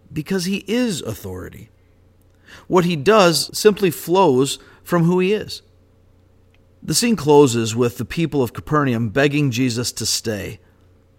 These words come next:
but the Lord declines because others need to hear the gospel. Jesus has no interest in the accolades from the crowd, only the pleasure of the Father.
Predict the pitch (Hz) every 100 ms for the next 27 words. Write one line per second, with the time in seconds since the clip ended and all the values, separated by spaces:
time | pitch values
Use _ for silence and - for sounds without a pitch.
0 | _ _ _ _ 151 151 165 175 160 156
1 | 165 156 107 80 - - _ _ _ _
2 | - 127 143 127 - 175 185 143 143 143
3 | 123 123 123 113 107 110 110 - 76 67
4 | - _ _ _ _ _ - 196 226 214
5 | 160 151 139 147 143 151 - 117 120 117
6 | 113 120 - 113 110 107 101 - 104 101
7 | - 151 98 95 - _ _ _ _ _
8 | _ _ 143 196 233 190 - 151 139 131
9 | 127 - 104 - - -